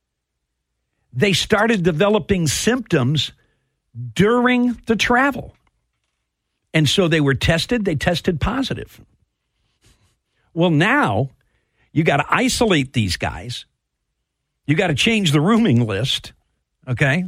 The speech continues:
'Cause some of these guys were scheduled a room with folks who were, you've got to not only isolate them for this,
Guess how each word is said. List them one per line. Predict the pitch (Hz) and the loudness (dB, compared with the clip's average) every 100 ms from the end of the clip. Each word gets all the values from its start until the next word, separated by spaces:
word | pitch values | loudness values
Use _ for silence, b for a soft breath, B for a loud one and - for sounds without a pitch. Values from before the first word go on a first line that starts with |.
| - | -2
'Cause | 139 | 0
some | 185 208 | 2 0
of | |
these | 180 147 | 2 0
guys | 160 165 185 147 | 0 0 0 -2
were | 151 139 117 _ _ _ _ _ | -2 -4 -6 _ _ _ _ _
scheduled | - - 208 156 175 | -10 -4 0 2 0
a | 143 | 2
room | 139 190 | 2 0
with | 185 127 _ | 0 -4 _
folks | - 175 139 | -2 -2 0
who | 151 | -2
were, | 135 - b b b b b _ _ _ _ _ _ _ _ _ _ _ _ _ _ _ _ | -2 -4 b b b b b _ _ _ _ _ _ _ _ _ _ _ _ _ _ _ _
you've | 214 202 | 0 0
got | 127 185 - | 0 0 0
to | - 180 156 135 123 98 - _ _ _ _ _ _ _ _ _ | 0 2 2 2 -2 -6 -20 _ _ _ _ _ _ _ _ _
not | 123 196 247 | -2 0 2
only | 220 262 196 90 92 - _ _ _ _ _ _ _ _ _ 160 | 2 2 0 -2 -10 -16 _ _ _ _ _ _ _ _ _ -2
isolate | 175 - 190 156 147 | -2 0 0 0 0
them | 147 131 131 117 - | 0 0 -2 -6 -6
for | 147 | -2
this, | 127 - - | 0 -2 -4